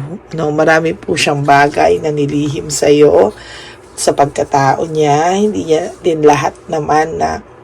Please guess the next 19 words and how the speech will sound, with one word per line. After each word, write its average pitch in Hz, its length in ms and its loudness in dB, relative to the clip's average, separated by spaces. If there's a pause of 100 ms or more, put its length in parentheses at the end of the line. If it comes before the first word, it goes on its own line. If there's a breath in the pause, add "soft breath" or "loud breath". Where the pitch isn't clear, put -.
(640)
may 175 160 2
mga 170 160 4
boundaries 156 640 4
kasi - 320 -4
itong 151 160 -2
taong 143 400 -2
to 143 160 -8
pag 147 160 -8
nag-open, 139 720 -2
no? - 20 -12 (380 loud breath)
So, - 240 -2
akala 160 400 0
mo 160 160 2
lahat 156 320 2
kilala 143 320 2
mo 143 160 -2
na 143 80 0
sa 143 160 -4
kanya, 156 560 -2